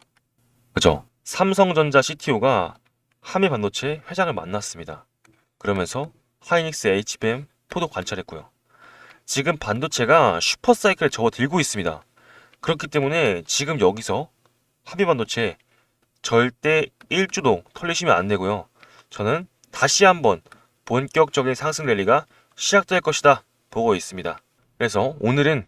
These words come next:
이 한미반도체에 대한 상승에 대한 전망과 제가 말씀드리는 매수 타점, 그리고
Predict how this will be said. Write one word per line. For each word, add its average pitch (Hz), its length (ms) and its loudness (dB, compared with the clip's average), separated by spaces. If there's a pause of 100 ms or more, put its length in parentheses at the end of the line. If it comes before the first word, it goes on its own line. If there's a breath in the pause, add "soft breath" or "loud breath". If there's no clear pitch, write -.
(220)
이 98 100 -10
한미반도체에 170 640 -2
대한 107 400 0
상승에 175 400 -4
대한 151 220 2
전망과 117 720 2 (360)
제가 110 240 2
말씀드리는 131 760 0 (160)
매수 - 280 0
타점, 95 420 -4 (360)
그리고 120 380 -2